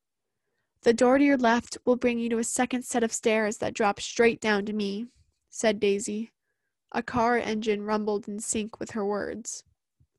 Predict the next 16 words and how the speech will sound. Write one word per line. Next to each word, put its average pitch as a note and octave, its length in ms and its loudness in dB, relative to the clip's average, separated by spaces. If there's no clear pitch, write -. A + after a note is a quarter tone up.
I A#3 60 -2
slipped B3+ 420 0
in A#3 220 -4
first, - 540 -8
folding A#3+ 420 4
into A3+ 220 -4
the A3+ 120 2
darkness G#3+ 440 -2
of G#3 120 -6
the A3 60 -4
stairwell. G#3+ 600 -2
It B3 80 4
was A#3+ 160 4
a A3 60 -2
fire A#3 420 2
exit, - 500 -6